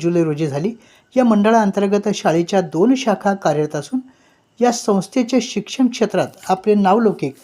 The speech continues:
हा कायम राखला आहे. संस्थेचे संचालक ॲडव्होकेट कैलासवासी रामेश्वर सोमाणी यांच्या स्नुषा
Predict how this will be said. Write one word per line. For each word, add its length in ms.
हा 140
कायम 400
राखला 280
आहे. 180
संस्थेचे 500
संचालक 640
ॲडव्होकेट 480
कैलासवासी 580
रामेश्वर 420
सोमाणी 500
यांच्या 340
स्नुषा 500